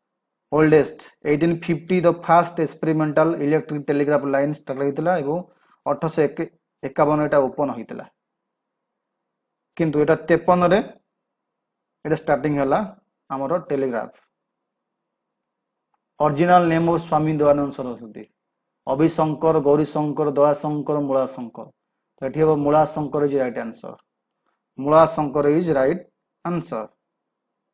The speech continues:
ଦୟାନନ୍ଦ ସରସ୍ୱତୀ was an important Hindu religious scholar, reformer ଏବଂ founder of ଆର୍ଯ୍ୟ ସମାଜ। ସେ ଏଠି କହିଥିଲେ ଯେ ସ୍ୱରାଜ୍ୟ, ଇଣ୍ଡିଆ for ଇଣ୍ଡିଆନ୍ in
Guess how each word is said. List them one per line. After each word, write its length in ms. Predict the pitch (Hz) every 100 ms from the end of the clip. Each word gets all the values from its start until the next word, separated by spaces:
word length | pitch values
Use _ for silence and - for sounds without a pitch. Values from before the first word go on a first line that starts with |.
| _ _ _ _ _ _ _ _ _ _ _ _ _
ଦୟାନନ୍ଦ 480 | 120 117 151 165 175 165
ସରସ୍ୱତୀ 440 | 160 - 143 - 131 -
was 120 | 147 151
an 40 |
important 640 | 151 151 170 170 175 175 156
Hindu 340 | 156 156 160 170
religious 360 | 151 151 160 -
scholar, 320 | - 131 113 - _ _ _ _ -
reformer 520 | 151 147 160 160 175 190 - _ _
ଏବଂ 140 | 139 151 151
founder 300 | 156 156 160 170
of 60 | 170 151
ଆର୍ଯ୍ୟ 180 | 147 147 143
ସମାଜ। 280 | 127 117 113 - _ _ _ _ _ _ _ _ _ _ _ _ _ _ _ _ _ _ _ _ _ _ _ _ _ _ _ _ _
ସେ 80 | - 170
ଏଠି 100 | 170
କହିଥିଲେ 340 | 165 175 175 180 170
ଯେ 80 | 180
ସ୍ୱରାଜ୍ୟ, 520 | 170 160 160 127 123 120 135
ଇଣ୍ଡିଆ 240 | 147 165 156
for 100 | 160
ଇଣ୍ଡିଆନ୍ 420 | 156 143 143 165 180 - _ _ -
in 140 | 156